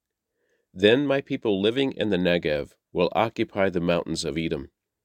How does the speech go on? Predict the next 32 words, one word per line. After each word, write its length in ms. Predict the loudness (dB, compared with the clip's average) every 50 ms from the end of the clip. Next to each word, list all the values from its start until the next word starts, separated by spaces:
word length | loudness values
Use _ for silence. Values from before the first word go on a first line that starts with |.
| _ _ _ _ _ _
Those 300 | 2 2 2 2 2 0
living 300 | 0 0 0 0 0 -2
in 180 | -2 -2 -2 -2
the 80 | -4 -4
foothills 560 | -2 -2 -4 -4 -4 -2 -2 -2 -2 -2 -4
of 180 | -6 -6 -6 -6
Judah 380 | -2 -2 -2 0 -2 -4 -6 -10 _ _ _ _ _ _ _ 0
will 140 | 0 2 2
possess 540 | 2 0 0 2 2 2 2 0 0 -4
the 120 | -4 -6 -6
Philistine 560 | -4 -4 -2 -2 -2 -4 -4 -4 -4 -4 -4
plains 560 | -4 -2 0 0 0 0 -2 -6 -10 -12 -14 _ _ _ _ _ _ _
and 160 | -2 -2 0 2
take 240 | 0 0 0 -2 -2
over 260 | -2 -2 0 0 0
the 120 | 0 0 -2
fields 520 | -2 -4 -2 -2 0 0 -2 -2 -2 -2
of 200 | -2 -2 -2 -4 -4 -2
Ephraim 520 | -2 -2 -2 -2 -2 -2 -2 -2 -2 -6 -10 _ _ _ _ _ -4
and 140 | -2 -2 0
Samaria. 600 | 0 0 2 2 2 2 0 0 -4 -6 -10 -14 _ _ _ _ _ _ _ _ _ _ _ _ _ _ -4
And 160 | 0 2 2
the 80 | 2
people 320 | 2 0 -2 -2 0 -2 -2
of 100 | 0 0
Benjamin 600 | 0 0 0 -2 -4 -6 -6 -6 -8 -8 -10 -10 -2
will 180 | 0 2 2 4
occupy 520 | 4 2 2 0 -2 -8 -8 -4 -2 -2 0
the 140 | 0 0 2
land 300 | 2 2 2 0 -2 -4
of 120 | -4 -2
Gilead. 520 | -2 0 0 0 -2 -2 -6 -10 -12 -16